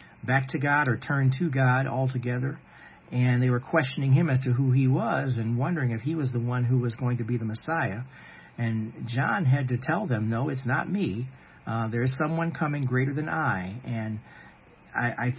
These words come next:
I, I admire John for what he did about making sure that he was saying that, uh, he has to increase while he decreases. And he was being very humble about that. It's something that all believers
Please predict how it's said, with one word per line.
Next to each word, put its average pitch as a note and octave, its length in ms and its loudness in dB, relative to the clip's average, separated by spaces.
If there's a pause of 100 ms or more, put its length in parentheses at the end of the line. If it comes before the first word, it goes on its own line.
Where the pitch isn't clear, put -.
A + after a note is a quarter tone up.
(100)
I, A#2+ 80 0
I B2 280 -4
admire B2+ 640 2
John A#2+ 580 2
for A2+ 280 -2
what A#2+ 240 -2
he A#2+ 180 2
did C3 260 0
about A2+ 300 0
making A#2+ 300 0
sure B2+ 260 0
that A2+ 120 -4
he B2+ 360 2 (420)
was A#2+ 220 0
saying B2 340 2
that, A2+ 240 -4
uh, G#2+ 280 -4 (400)
he D#3+ 140 0
has C#3+ 180 0
to B2+ 120 -6
increase D3+ 540 0 (300)
while A#2 160 0
he B2+ 180 0
decreases. A#2+ 840 -2
And A2 220 -4 (540)
he D3+ 80 2
was C#3+ 120 4
being B2+ 220 6
very C3 220 4
humble D#3 320 4
about G2+ 300 -2
that. G2+ 100 -6
It's A2 120 -8
something C#3 280 0
that B2 140 2 (360)
all C#3+ 200 -2
believers C3 500 2